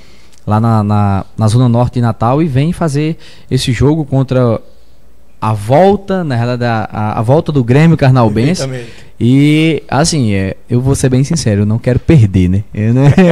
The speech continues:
Speaker 1: <laughs>
Speaker 2: Ah,
Speaker 1: eu
Speaker 2: isso
Speaker 1: que-,
Speaker 2: de-, de-, dentro de campo, na
Speaker 1: não,
Speaker 2: bola.
Speaker 1: dentro de campo, na bola, na bola, Toscano, na bola, pelo amor de Jesus Cristo.
Speaker 2: É.
Speaker 1: Não quero,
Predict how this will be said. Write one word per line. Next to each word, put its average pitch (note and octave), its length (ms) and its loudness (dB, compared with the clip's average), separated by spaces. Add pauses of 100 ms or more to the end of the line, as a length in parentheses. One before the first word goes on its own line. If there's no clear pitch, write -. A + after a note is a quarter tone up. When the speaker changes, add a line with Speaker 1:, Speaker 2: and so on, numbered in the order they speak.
(160)
Speaker 1:
<laughs> D3+ 440 2
Speaker 2:
Ah, D#3+ 120 -2
Speaker 1:
eu D#3+ 180 6
Speaker 2:
isso D#3+ 40 0
Speaker 1:
que-, E3 360 0
Speaker 2:
de-, G3+ 60 -12
de-, G3+ 160 -10
dentro F3+ 340 -4
de D4 80 -8
campo, E3+ 360 -2
na F#3+ 100 6
Speaker 1:
não, E3 120 4
Speaker 2:
bola. D#3+ 120 4
Speaker 1:
dentro C#3+ 200 2
de D#3+ 80 2
campo, C3 320 0
na C#3+ 100 2
bola, C3 440 6
na B2+ 140 2
bola, D3 420 6
Toscano, G#2 360 -2
na C#3 160 4
bola, B2+ 300 4
pelo A#2+ 160 -2
amor B2+ 160 2
de C3+ 60 0
Jesus B2+ 220 0
Cristo. A#2+ 300 -2
Speaker 2:
É. - 340 -8
Speaker 1:
Não C3 140 0
quero, D3+ 200 0